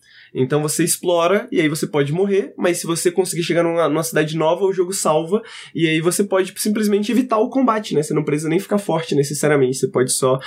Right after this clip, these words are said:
evitar o combate e andar por aí, e vender coisas, e ficar com muito dinheiro, e comprar armas, e contratar pessoas pra te proteger, né? Porque você pode fazer tudo isso, porque Caves of Good. É... e além de todas as outras mutações possíveis.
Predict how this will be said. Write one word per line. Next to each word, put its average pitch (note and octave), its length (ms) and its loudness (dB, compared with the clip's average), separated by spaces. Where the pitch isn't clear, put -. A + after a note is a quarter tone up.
evitar C#3 320 0
o D3 100 0
combate C#3+ 500 -2
e D3 60 2
andar C#3 320 0
por C#3+ 180 0
aí, B2+ 380 0
e B2+ 40 2
vender C3 340 0
coisas, B2 680 -2
e A#2+ 180 -8
ficar B2 240 -2
com C3 140 0
muito B2+ 240 2
dinheiro, A#2+ 340 0
e B2+ 80 0
comprar A#2+ 380 0
armas, A#2+ 400 2
e - 40 -12
contratar A#2+ 440 0
pessoas A#2+ 400 0
pra - 120 0
te - 140 -6
proteger, G#2+ 520 -2
né? B2 140 4
Porque C3 200 0
você C3+ 200 0
pode C#3 240 0
fazer C#3 240 2
tudo C3+ 240 2
isso, B2+ 340 0
porque A#2+ 720 0
Caves A2+ 180 2
of A#2 160 -4
Good. - 240 -2
É... D3 1040 0
e C3+ 240 0
além C3 320 0
de C3+ 80 -6
todas C3 260 -2
as B2+ 120 0
outras B2+ 260 -2
mutações B2+ 500 -2
possíveis. G2+ 600 -4